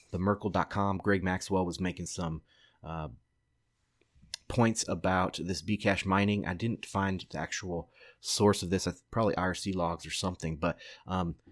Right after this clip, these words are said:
it turns out that miners can game this difficulty adjustment, this weird difficulty adjustment that Bitcash is using. I didn't see that they gamed it, but, uh, they, you know, they could change their dates around a little bit. Uh, or their times of their blocks around to game it. I didn't see that.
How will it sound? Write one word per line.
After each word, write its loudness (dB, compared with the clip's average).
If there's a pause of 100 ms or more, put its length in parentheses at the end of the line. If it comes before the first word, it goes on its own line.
(140)
it -10
turns 4
out 4
that 0
miners 4
can -6
game 4
this -4
difficulty -4
adjustment, -4
this -8
weird 2
difficulty -4
adjustment -4
that -6
Bitcash -6 (360)
is -4
using. -2 (260)
I -2
didn't 0
see 2
that 2
they 0
gamed -4
it, -8 (360)
but, 0
uh, -2
they, -4
you -4
know, -2
they -4
could -8 (140)
change 0
their -2
dates -2
around -8 (120)
a -16
little -12
bit. -8 (1040)
Uh, -12
or -4
their 0
times 2
of -4
their -2
blocks 0
around -6
to -10
game 0
it. -2
I -4
didn't -4
see -4
that. -6